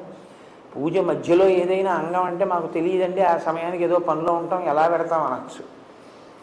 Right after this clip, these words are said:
పూజ ప్రారంభం చేసి ఘంటారావం చేయగానే వెళ్ళి అక్కడ నిలబడడం పెద్ద విశేషం ఏం కాదు. కాబట్టి కనీస-, ప్రతిరోజు మనం ఈ పదహారు నామాలు చెప్పాలి. కనీసంలో కనీసం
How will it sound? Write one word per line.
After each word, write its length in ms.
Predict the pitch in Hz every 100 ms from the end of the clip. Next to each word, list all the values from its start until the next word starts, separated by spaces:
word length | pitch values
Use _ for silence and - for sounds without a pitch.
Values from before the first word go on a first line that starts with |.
| - - - - - - - - 123
పూజ 200 | 147 170
ప్రారంభం 680 | 170 151 135 156 165 170
చేసి 440 | 175 156 156 - 113
ఘంటారావం 600 | 135 143 165 170 170 175
చేయగానే 480 | 170 156 160 175 180
వెళ్ళి 220 | 165 170
అక్కడ 200 | 170 170
నిలబడడం 500 | 160 160 170 170 196
పెద్ద 180 | 185 185
విశేషం 480 | 165 - 190 180 175
ఏం 260 | 170 165 135
కాదు. 260 | 127 107 - - - - - - -
కాబట్టి 720 | 175 208 - 151 139 175 - - -
కనీస-, 640 | 131 160 202 208 - - -
ప్రతిరోజు 720 | 139 139 208 208 214 220 214
మనం 320 | 226 226 220
ఈ 140 | 226 208
పదహారు 480 | 165 156 156 190 190
నామాలు 400 | 190 190 185 175
చెప్పాలి. 440 | 147 - 151 113 - - - - - - - - - - -
కనీసంలో 640 | 120 143 185 180 180 185 185
కనీసం 640 | 151 139 131 131 107 107